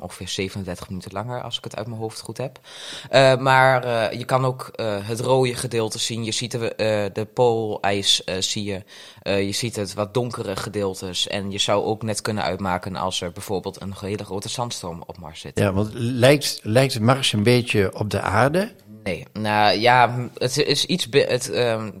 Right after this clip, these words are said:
Speaker 1: Mars is wel veel kleiner dan de aarde. Eh, ongeveer de helft van de grootte. Het heeft een, eh, hele dunne atmosfeer. Eh, oftewel, en geen magnetisch veld, wat ons tegenhoudt tegen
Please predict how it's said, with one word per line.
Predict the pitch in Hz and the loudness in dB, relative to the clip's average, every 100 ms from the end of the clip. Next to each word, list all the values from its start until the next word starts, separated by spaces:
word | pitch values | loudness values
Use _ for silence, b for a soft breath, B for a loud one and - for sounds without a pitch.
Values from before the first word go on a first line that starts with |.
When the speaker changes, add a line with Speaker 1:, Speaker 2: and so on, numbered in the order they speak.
| - | -2
Speaker 1:
Mars | 123 135 | 2 4
is | 135 | 4
wel | 131 143 | 4 4
veel | - 117 | 4 2
kleiner | - 113 127 143 | 4 4 6 6
dan | 127 | 4
de | 131 | 4
aarde. | 120 117 127 156 180 b b b - | 4 4 4 2 -2 b b b -6
Eh, | 107 107 92 | -2 0 0
ongeveer | 104 - | 0 -2
de | 104 | 0
helft | 101 104 120 | 2 2 2
van | - 127 | -2 -4
de | 120 | -4
grootte. | 117 117 117 135 175 b b b b b | 0 0 0 -2 -8 b b b b b
Het | - | -6
heeft | 98 110 - | 0 2 2
een, | 113 101 92 | -2 -2 -4
eh, | 92 | -4
hele | 92 123 120 | 2 2 4
dunne | 107 117 113 | 2 0 0
atmosfeer. | 101 98 90 - 98 127 - _ | -2 -4 -6 -2 -2 -4 -10 _
Eh, | - 87 85 80 | -10 -6 -4 -4
oftewel, | - - 101 95 90 - | -6 -6 -2 -2 -4 -6
en | 104 | -6
geen | 101 107 | -2 -2
magnetisch | 101 92 110 98 - | -2 -2 -2 -4 -4
veld, | - 113 117 | 0 0 0
wat | 101 92 | -6 -6
ons | 92 | -8
tegenhoudt | - 104 101 98 90 90 | -2 -2 -2 -4 -6 -4
tegen | 95 87 - 78 | -4 -4 -6 -10